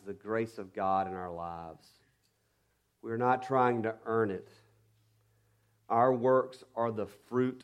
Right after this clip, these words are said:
of our salvation, not the cause of it. You got that?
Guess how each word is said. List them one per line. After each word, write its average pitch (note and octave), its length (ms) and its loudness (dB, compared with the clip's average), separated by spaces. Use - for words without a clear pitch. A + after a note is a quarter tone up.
of G#2+ 140 -8
our G#2+ 240 0
salvation, G2+ 800 -6
not A2 320 -8
the A#2 80 -12
cause A2 460 -8
of D#2 100 -20
it. - 140 -20
You F#2+ 60 -20
got A2+ 240 -6
that? B2 240 -8